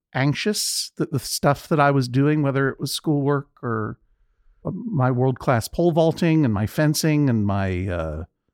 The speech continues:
my biathloning and all the other sports that I do as a sports person, had to be not only good, but excellent. Excellent was the term that I fixated on when I was, you know, ten, eleven, twelve, thirteen years old.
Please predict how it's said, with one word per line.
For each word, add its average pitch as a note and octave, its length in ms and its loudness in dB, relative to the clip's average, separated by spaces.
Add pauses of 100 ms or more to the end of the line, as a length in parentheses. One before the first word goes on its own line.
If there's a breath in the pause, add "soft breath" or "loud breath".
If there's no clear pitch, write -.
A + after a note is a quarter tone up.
(140)
my G2+ 160 -4
biathloning D#3+ 1200 2
and D#3 160 2
all C#3+ 300 4
the D#3 140 4
other D3 120 4
sports - 500 0
that D3 120 0
I C3+ 100 2
do C3+ 320 2
as C3 120 0
a C3 40 0
sports - 480 -6
person, C#3+ 500 -4 (760)
had D3+ 160 0
to C3 60 0
be D3+ 80 4
not D#3 200 4
only F3 160 2
good, B2+ 360 0
but A#2 280 -4
excellent. - 640 -10
Excellent F3+ 460 0
was D3 160 -2
the C3+ 80 -4
term A#2 640 -2 (500)
that B2 100 -2
I A2+ 120 2
fixated B2+ 680 -2
on G2+ 560 -2
when G#2+ 200 -4
I G2+ 160 -2
was, F#2 300 -6
you D#3 100 -4
know, G2+ 440 -2
ten, A#2+ 180 -4
eleven, G2+ 280 -4
twelve, F2 220 -12
thirteen E2+ 340 -12
years D#2+ 180 -12
old. C#2 220 -14